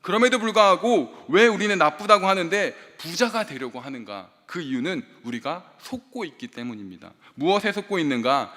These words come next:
이것이 마지막 세 번째 메시지인데요. 세 번째 메시지는 그리스도인은 물질이 아니라 생명을 중심으로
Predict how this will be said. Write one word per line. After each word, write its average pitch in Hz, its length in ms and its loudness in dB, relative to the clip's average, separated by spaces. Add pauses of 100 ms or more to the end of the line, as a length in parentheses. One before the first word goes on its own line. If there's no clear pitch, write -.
(100)
이것이 139 260 -6
마지막 120 400 -8
세 196 160 -14
번째 196 400 -10
메시지인데요. 110 960 -8 (340)
세 214 120 -2
번째 202 260 -2
메시지는 147 580 -2 (300)
그리스도인은 190 680 -4
물질이 208 520 -6
아니라 127 500 -2 (200)
생명을 254 680 -4 (200)
중심으로 135 680 -10